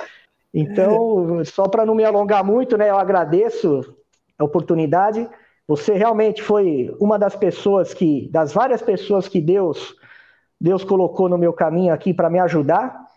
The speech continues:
nessa missão que eu tenho com meus filhos. A minha esposa é uma guerreira, tá junto comigo nessa missão.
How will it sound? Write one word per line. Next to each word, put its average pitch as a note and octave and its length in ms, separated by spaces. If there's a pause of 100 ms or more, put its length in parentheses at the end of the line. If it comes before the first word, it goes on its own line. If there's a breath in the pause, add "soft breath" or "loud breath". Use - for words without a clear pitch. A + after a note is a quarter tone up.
(220 loud breath)
nessa E3 300
missão G3+ 720 (100)
que - 120
eu D#3 80
tenho E3+ 500 (180)
com D#3+ 100
meus D3+ 220
filhos. G3 300
A E3+ 60
minha F#3 120
esposa F3+ 380
é E3+ 40
uma E3+ 120
guerreira, D#3+ 540
tá - 260
junto E3 300
comigo E3 320
nessa D3+ 240
missão. E3+ 500